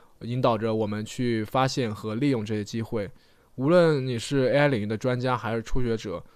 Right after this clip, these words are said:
大家都可以在这个合集中找到适合自己的副业路径。最后，我想向大家推荐三款非常有趣的A I产品，它们各有特色，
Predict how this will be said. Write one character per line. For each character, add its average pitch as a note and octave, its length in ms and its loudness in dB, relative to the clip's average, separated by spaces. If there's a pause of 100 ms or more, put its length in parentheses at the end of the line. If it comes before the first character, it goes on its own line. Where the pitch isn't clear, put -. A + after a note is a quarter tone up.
(100)
大 C3+ 140 0
家 C3 100 4
都 D3 140 2
可 C3+ 180 0
以 G#2+ 60 0
在 A#2 140 2
这 B2+ 100 -2
个 A2+ 100 2
合 A#2 160 -2
集 A2 140 -4
中 A#2+ 260 -4
找 G#2+ 160 -4
到 A2 200 -4
适 C3+ 240 -4
合 A2 180 -2
自 - 80 -10
己 A#2 100 -2
的 F#2+ 200 -6
副 B2 200 -8
业 A2+ 120 -2
路 A#2 160 -2
径。 G#2 260 -8 (640)
最 F3 160 8
后， F3 180 12
我 B2 140 10
想 G#2+ 260 2
向 A#2 220 0
大 A#2+ 80 4
家 A#2 100 4
推 A#2+ 200 0
荐 A#2 260 -2
三 A#2+ 220 -4
款 A2 160 0
非 C3 160 0
常 A#2+ 200 2
有 G#2 160 2
趣 G2+ 160 -4
的 A2+ 140 4
A B2 80 4
I C3 140 4
产 G#2+ 240 -6
品， F#2+ 200 -10 (400)
它 D3 140 -2
们 D3+ 160 4
各 D#3+ 180 6
有 G2 140 4
特 - 180 -2
色， G#2+ 300 -4